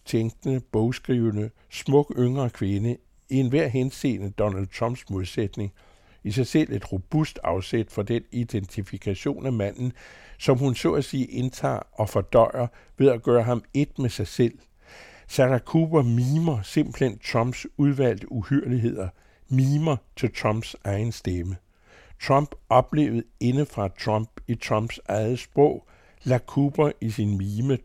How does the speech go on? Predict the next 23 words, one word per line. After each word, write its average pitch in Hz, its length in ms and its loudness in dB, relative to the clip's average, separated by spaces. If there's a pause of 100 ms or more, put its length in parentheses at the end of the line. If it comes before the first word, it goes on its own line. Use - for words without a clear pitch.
(120)
Trumps 117 280 0
berygtede 113 640 -2
udtalelser 107 640 -4 (260)
blive 113 200 0
til 113 260 -4
på - 160 -8
stedet. 87 480 -8 (560)
Deres 117 240 2
meningsløshed 113 920 0
fremgår 110 760 -2
af 104 100 -4
de - 240 -8
ansigtsudtryk, 117 880 -4 (400)
der 110 80 2
skal 104 180 -2
til 131 240 0
for 120 220 2
at 107 60 -8
få 113 180 2
det 104 160 -2
farlige 98 500 -2
vrøvl 90 320 -2
sagt. - 560 -8